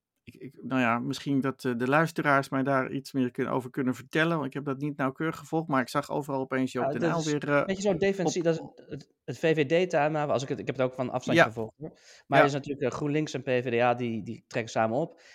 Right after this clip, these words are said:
Speaker 2: En dan is het t-, zo'n defensief, ja, ook negatief thema van, nou... Daar komen ze weer met hun,
Speaker 1: <laughs>
Speaker 2: hè, die willen weer hun v-,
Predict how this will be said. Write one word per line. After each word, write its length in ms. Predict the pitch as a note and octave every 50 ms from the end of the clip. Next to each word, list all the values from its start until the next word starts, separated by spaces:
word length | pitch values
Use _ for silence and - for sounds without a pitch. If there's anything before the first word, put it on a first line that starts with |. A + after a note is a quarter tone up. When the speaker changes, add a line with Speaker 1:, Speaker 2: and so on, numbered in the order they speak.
| - _ _
Speaker 2:
En 120 | - C#3
dan 100 | C3+ C3+
is 100 | C3+ C3
het 220 | C#3+ C#3 - - -
t-, 80 | - - C#3
zo'n 140 | C#3 D3+ C#3+
defensief, 840 | C3+ D#3 C#3+ C#3+ - B2+ - - - - - G#3 G3+ F#3+ - - - _ - - _ _ _
ja, 200 | - G3+ G#3+ -
ook 220 | - G#3+ G#3+ F3
negatief 640 | F3+ F#3+ F#3 F3+ - E3 - - - G#3+ G3 - -
thema 340 | - F3+ E3+ F3+ F3 D#3+ D3
van, 280 | - D#3 D3 C#3+ - _ _ _ _ _
nou... 580 | - G#2 A2 G#2+ A#2+ D#3+ E3+ D#3 C#3 - - - _ _ _
Daar 360 | - B2+ C3 A2+ B2 - -
komen 460 | - F3 G3+ A#3+ C4+ A3+ A3+ A3 G3+
ze 200 | D#3+ D#3 F3 D#3+
weer 640 | C#3 C#3+ E3 D#3 D3+ D3+ C#3+ B2+ A#2+ A#2 A#2 - - _
met 300 | - C#3 D#3+ D3+ G#3+ E3+
hun, 240 | D#3 D3+ D3 C#3+ C#3
Speaker 1:
<laughs> 120 | C3+ C3+
Speaker 2:
hè, 120 | D#3+ G#3 A3
die 120 | E3 D#3+
willen 260 | D#3+ F3+ D#3+ D#3+ E3+
weer 220 | D3+ E3 D#3+ D#3 C#3+
hun 160 | C#3+ C#3+ C3+
v-, 160 | - - _